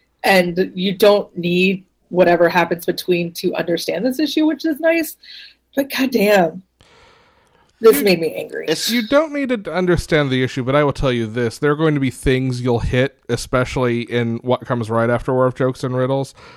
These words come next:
Speaker 2: that will probably gut you in context.
Speaker 3: Yeah.
Speaker 1: Oh, I'm sure, and I'm still going to read it. Like, I'm, I'm loving
Speaker 2: Yeah.
Speaker 1: this run. But all the solidified, and I think I ranted very little about this when I read it last night,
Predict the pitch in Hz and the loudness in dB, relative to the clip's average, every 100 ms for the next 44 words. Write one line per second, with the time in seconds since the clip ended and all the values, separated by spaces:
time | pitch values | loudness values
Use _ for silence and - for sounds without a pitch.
0 | _ 139 151 143 175 147 127 120 113 117 | _ -4 0 4 6 6 6 2 0 0
1 | 117 123 113 92 110 110 110 117 113 - | 0 0 -4 -2 -2 -2 -2 -2 -6 -8
2 | - - _ - 110 107 107 98 95 - | -14 -20 _ -20 -10 -6 -4 -6 -8 -14
3 | - - 349 359 359 - 294 302 330 247 | -20 0 4 4 4 2 4 4 4 4
4 | 247 247 330 262 220 185 180 180 190 233 | 4 2 0 2 2 2 0 0 4 4
5 | - 190 - 202 185 - 208 208 208 226 | 2 -2 2 0 0 2 2 4 6 6
6 | 254 233 190 185 170 170 165 302 349 _ | 8 6 4 0 -2 0 0 -2 -8 _
7 | _ _ _ _ _ _ _ _ _ - | _ _ _ _ _ _ _ _ _ 4
8 | 220 220 220 214 240 302 - 262 208 208 | 4 6 8 8 8 4 2 2 2 0
9 | - 165 151 156 170 - _ 190 175 160 | 0 -2 -2 -4 -6 -10 _ -4 -4 -8
10 | 165 - 180 185 185 180 170 170 170 - | -8 -2 0 0 2 4 4 2 -2 -2
11 | - 180 170 165 160 160 156 160 151 156 | 4 8 8 6 4 4 4 2 0 -2
12 | - 156 156 156 156 151 - - 165 156 | -2 -4 0 2 2 -2 -4 -2 -2 0
13 | - 160 151 | 0 2 0